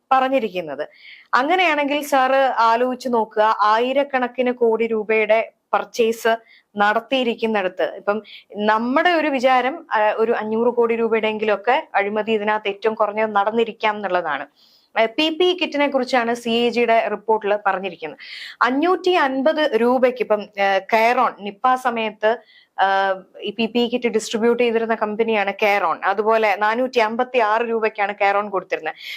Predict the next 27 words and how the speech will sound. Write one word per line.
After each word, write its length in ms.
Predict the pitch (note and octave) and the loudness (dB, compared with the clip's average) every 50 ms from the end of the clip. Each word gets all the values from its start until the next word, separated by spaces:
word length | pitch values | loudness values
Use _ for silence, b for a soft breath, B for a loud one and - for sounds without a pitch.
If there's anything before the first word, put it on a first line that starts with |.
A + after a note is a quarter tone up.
| B - | B 0
ന്യൂ 200 | B3 C#4+ D#4+ E4 D#4+ | 0 2 2 2 0
കെയർ 200 | E4 D#4+ D#4+ D4 | 2 2 2 2
ഹൈജീൻ 460 | B3+ B3+ B3 A#3+ A#3+ G#3+ B3+ B3+ B3 | 2 0 -2 -2 -2 -2 -4 -4 -2
പ്രൊഡക്റ്റ് 520 | B3 A#3 G3+ G3 F#3+ F#3+ - - F3 - - F#3+ | -2 -2 -2 -2 -4 -6 -4 -4 -4 -4 -2 -2
നാനൂറ്റി 420 | F#3+ G3 G#3+ A3+ A#3 A#3+ A#3 B3 | -2 -2 0 0 -2 -2 0 0
എഴുപത്തിരണ്ട് 760 | A#3 G3+ G#3+ G#3+ A#3 B3+ C4+ C#4 C#4 B3+ A#3+ A3+ A#3+ B3+ D4 | 0 2 0 0 0 0 0 0 0 0 0 0 0 0 0
രൂപയ്ക്ക് 380 | C#4+ C#4 C4 A#3 B3 A#3+ A#3 A3+ | 0 0 2 2 0 0 0 -2
കൊടുത്തിരുന്നു. 540 | F3+ F3+ D#3+ E3 - D#3+ D#3 D3+ D3 D3+ B B B B B B - | -2 -2 -4 -4 -6 -8 -6 -6 -6 -8 B B B B B B 0
ബയോമെഡിക്സ് 760 | G3 A#3 A#3+ B3 C4 D4 D#4+ D#4+ D4+ C#4 A#3 A#3+ A#3+ - - G#3+ | 2 2 4 4 4 2 2 2 0 0 0 -2 -6 -6 -6 -4
നാനൂറ്റി 440 | G#3+ G#3+ A3 A3 A#3+ B3+ B3 B3+ | -2 0 0 0 0 -2 0 0
എൺപത്തിമൂന്ന് 720 | B3 A3 G#3+ A3 A3+ B3+ C4+ C4+ C4+ A#3 A#3 A#3+ A#3+ B3 | 0 0 0 0 0 0 0 0 -2 -2 0 0 2 2
രൂപയ്ക്ക് 400 | A#3 A3+ A3+ G#3 G#3+ G#3 G#3+ A3 | 2 2 0 0 -2 -2 -2 0
കോവിഡ് 280 | A3 A3 G#3 G#3 G3+ G#3+ | 0 2 2 2 2 2
കാലത്ത് 280 | G3+ G3 F#3+ F#3 F#3 F#3 | 2 0 0 0 -2 -2
കൊടുത്തു. 460 | F3 E3 F3 - - - - - - - | -4 -4 -4 -10 -16 -16 -16 -6 -2 0
അപ്പൊ 120 | C#4 E4 | 2 2
ഈ 300 | D#4+ D4 D4+ E4 G4 G4 | 2 4 2 2 2 2
കമ്പനികൾക്കൊക്കെ 920 | G4 E4 C#4 C4 B3 D4+ D4 D4 D4 D#4 D4+ D4+ D4 B3 - - - C#4+ | 2 0 0 2 0 0 0 2 0 0 0 0 -2 -2 -2 -2 -2 0
ഓർഡർ 340 | C4 A#3+ A3+ A3+ A#3 A#3 B3 | 2 4 2 2 2 0 -2
പ്ലേസ് 400 | B3 - A#3 G#3+ G#3+ A3+ A3+ - | -4 -2 -2 -2 0 -2 -2 -2
ചെയ്യുന്ന 300 | B3 A3 G#3+ G#3+ A3 A3 | -2 -2 0 0 -2 -4
സമയത്ത് 580 | G#3+ - G3+ F#3+ G3 G#3 G#3+ A3 A3 - A3+ A3 - F#3 | -2 -2 -2 0 0 0 0 0 0 0 0 0 0 -2
തന്നെ 240 | F3+ F#3+ G#3 G#3+ F#3+ | -2 -2 -2 0 0
അതേ 300 | F#3 F#3+ F#3+ B3 C#4 C#4+ | 0 2 2 2 0 2
ദിവസം 420 | A#3+ A#3 F#3+ F#3+ F#3+ F#3+ G3+ G3 | 0 -2 -2 -4 -4 -6 -10 -16
സാൻ 300 | G3 - G3 F#3 F#3+ G#3 | -6 -4 -2 -2 -2 -4
ഫാർമയ്ക്ക് 600 | A3 - A3+ G#3 F#3+ F#3+ F#3+ F#3+ F#3 - G3 A3+ | -2 -2 -2 0 0 -2 -6 -8 -6 -4 -6 -6